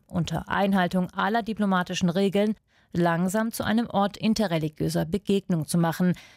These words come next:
an dem beide, Muslime und Christen, beten können.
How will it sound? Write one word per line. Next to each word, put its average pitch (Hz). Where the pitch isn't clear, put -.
an 220
dem 233
beide, 170
Muslime 247
und -
Christen, 190
beten 175
können. 143